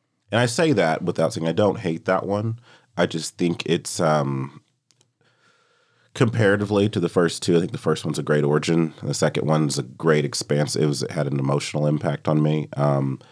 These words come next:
and the third one to me felt top heavy and, and disjointed, and there's too many villains, and it's just chaotic, and then it just didn't bring Raimi's trilogy to a satisfying close for me.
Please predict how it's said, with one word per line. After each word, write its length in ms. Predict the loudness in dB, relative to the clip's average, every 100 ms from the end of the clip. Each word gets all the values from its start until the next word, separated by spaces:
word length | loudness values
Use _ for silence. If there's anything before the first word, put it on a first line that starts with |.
| _ _ _ _ -8
and 160 | -2 0
the 80 |
third 260 | 2 0 2
one 120 | -2
to 140 | -2 0
me 260 | 0 0
felt 600 | -2 -2 -2 -2 -8 -16 -20 -20 _ _ _ _
top 260 | -2 0 2
heavy 400 | 0 2 2 2
and, 360 | 0 -4 -6 -6
and 180 | -4
disjointed, 640 | -4 -4 0 2 4 2 2
and 460 | 0 0 0 -4 -6
there's 180 | -10 -4
too 200 | 2 4
many 180 | 6 4
villains, 640 | 2 2 0 -2 -4 -8
and 200 | -6 -6
it's 180 | -8 -12
just 520 | -4 -2 -2 -6 -16 -20 -20 -20 _ -6
chaotic, 540 | 0 2 2 0 -2
and 140 | -4 -2
then 220 | -2 -4
it 160 | -6 -8
just 220 | -10 -10 -4
didn't 460 | 0 2 2 0 -2
bring 420 | 2 2 2 0
Raimi's 680 | 0 0 2 0 0 -4 -10 -16 -20 _ _ _ _
trilogy 640 | -2 2 2 2 -2 -2
to 220 | -2 -2
a 60 | -2
satisfying 560 | -2 -4 -4 -8 -10 -8
close 320 | -8 -8 -8
for 140 | -10
me. 260 | -10 -10